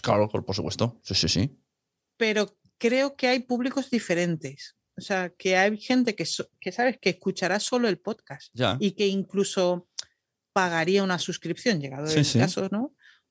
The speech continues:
Speaker 2: Eh, por un podcast así.
Speaker 1: Ujú,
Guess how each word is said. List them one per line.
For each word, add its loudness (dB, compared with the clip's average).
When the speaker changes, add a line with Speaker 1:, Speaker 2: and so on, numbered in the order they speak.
Speaker 2:
Eh, 0
por 4
un 2
podcast 0
así. -6
Speaker 1:
Ujú, 4